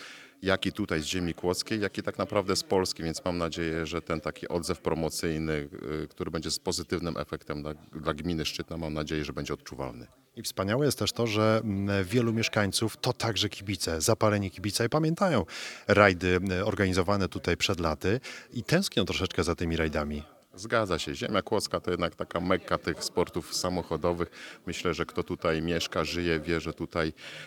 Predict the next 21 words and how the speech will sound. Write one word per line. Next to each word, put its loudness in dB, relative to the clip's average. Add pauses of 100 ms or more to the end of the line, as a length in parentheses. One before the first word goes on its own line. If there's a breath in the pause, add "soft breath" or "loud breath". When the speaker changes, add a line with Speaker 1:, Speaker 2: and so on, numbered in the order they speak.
(200 loud breath)
Speaker 1:
były 4
organizowane 0
właśnie, -4
tak -2
jak -8
wcześniej -4
było -2
powiedziane, -2
i -2
rajd -2
zimowy, -2
rajd 0
dolnośląski, -4
rajd -4
polski. -4
Tutaj -6
jest -8
naprawdę -2
na 0
tych -10
terenach -2